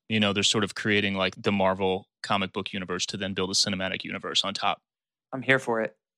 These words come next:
Speaker 1: And that's two hundred B B Y. So before Battle of Yavin.
Speaker 2: Which we haven't explained yet. So
Speaker 1: Yeah, that leads us to that. So for the purpose of this episode, we're gonna be using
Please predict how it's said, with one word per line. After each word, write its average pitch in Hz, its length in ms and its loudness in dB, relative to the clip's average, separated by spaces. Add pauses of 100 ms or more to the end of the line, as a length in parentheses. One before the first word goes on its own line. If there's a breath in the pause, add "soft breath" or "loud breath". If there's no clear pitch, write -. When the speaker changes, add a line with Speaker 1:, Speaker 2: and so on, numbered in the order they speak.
(140)
Speaker 1:
And 107 200 2
that's 104 320 2
two - 260 2
hundred 110 440 2 (380)
B 120 140 4
B 107 220 2
Y. 92 400 2 (500)
So - 240 0
before 113 480 2
Battle 101 400 2
of 98 140 -2
Yavin. 90 420 -2 (360)
Speaker 2:
Which 135 200 -8
we 127 80 2
haven't 135 220 4
explained 135 460 2
yet. - 280 0
So 117 500 0
Speaker 1:
Yeah, 107 220 2
that 98 180 2
leads 120 220 0
us 113 140 2
to 127 100 2
that. 123 280 2
So 107 200 0
for 110 200 -2 (120)
the 123 80 0
purpose 147 320 2
of 107 100 -2
this 170 200 4
episode, 107 400 2
we're 104 120 -2
gonna 104 140 0
be 104 80 2
using 101 440 0